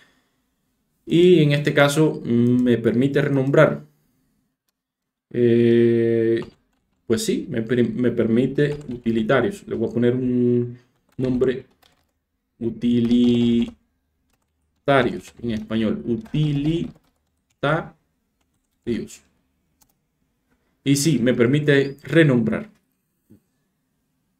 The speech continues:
Luego, eh, Rimbox. Rimbox es un reproductor y organizador de música.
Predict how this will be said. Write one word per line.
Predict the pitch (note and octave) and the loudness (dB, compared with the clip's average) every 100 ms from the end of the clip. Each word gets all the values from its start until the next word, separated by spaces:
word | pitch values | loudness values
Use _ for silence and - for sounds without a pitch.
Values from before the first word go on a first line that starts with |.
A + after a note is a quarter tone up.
| _ _ _ _ _ _ _ _ _ _ - | _ _ _ _ _ _ _ _ _ _ 0
Luego, | D#3 G3 F#3+ F3+ F#3 - _ _ _ _ _ _ | 10 12 12 12 10 6 _ _ _ _ _ _
eh, | B2 B2+ B2 A#2 - _ _ _ _ _ _ _ _ _ _ _ _ _ _ - - | -4 0 0 0 -4 _ _ _ _ _ _ _ _ _ _ _ _ _ _ -14 2
Rimbox. | D#3 F3 E3+ - B2+ C#3 E3+ E3+ F3 - - - - _ _ _ _ _ | 4 6 4 -4 -6 4 6 6 0 -14 -20 -20 -20 _ _ _ _ _
Rimbox | C#3 C3+ C3+ C3 B2+ C3 E3+ F#3 - | -2 0 -2 -10 -2 4 4 4 -4
es | C3+ C#3 | 0 2
un | D#3 D#3+ D3+ - - - - | 4 2 0 -4 -12 -12 -2
reproductor | C3+ C3 B2 A#2+ - E3+ D#3+ | 0 2 0 -2 4 8 8
y | |
organizador | C#3+ C3+ B2+ A2 A#2+ C3+ D3 | 6 4 2 0 2 2 2
de | C3+ | 2
música. | D#3 F#3 D3 C#3+ C#3+ | 2 0 -2 -6 -6